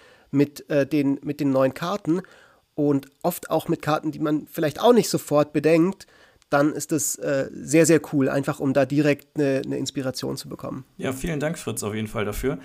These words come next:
Speaker 2: Was wir noch auf unserem Kanal haben, sind natürlich, äh, Gameplay-Videos. Das sind bisher nur ein, ein paar Videos. Allerdings freuen wir uns natürlich, wenn Corona irgendwann vorbei ist, dass wir dich vielleicht auch wirklich mal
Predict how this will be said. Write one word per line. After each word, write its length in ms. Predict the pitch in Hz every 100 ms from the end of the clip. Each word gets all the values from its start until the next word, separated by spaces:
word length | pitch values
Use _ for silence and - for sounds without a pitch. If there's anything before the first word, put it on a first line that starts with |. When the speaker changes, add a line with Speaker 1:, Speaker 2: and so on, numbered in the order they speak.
| - - -
Speaker 2:
Was 160 | 127
wir 80 | 131
noch 160 | 156 175
auf 100 | 156
unserem 280 | 151 143 139
Kanal 360 | 123 120 135
haben, 180 | 127 127
sind 140 | 123
natürlich, 500 | 131 123 131 127 - -
äh, 200 | 98 101
Gameplay-Videos. 760 | 104 131 127 95 95 110 139
Das 200 | 107 -
sind 500 | - - 127 117 117
bisher 400 | 120 - 120 107
nur 240 | 113 104 85
ein, 160 | 120 90
ein 200 | 98 117
paar 300 | - 131 139
Videos. 440 | 110 98 120 - - - - -
Allerdings 360 | 120 135 175 -
freuen 280 | - 175
wir 80 | 139
uns 140 | 120 120
natürlich, 480 | 110 127 131 127
wenn 300 | 110 110 117
Corona 440 | - 117 131 139 107
irgendwann 320 | 131 117 113
vorbei 360 | - 98 101 123
ist, 220 | 131 -
dass 160 | 117
wir 80 | 123
dich 220 | 107 170
vielleicht 380 | - 90 98 -
auch 160 | 110 117
wirklich 320 | 123 120 117
mal 300 | 110 117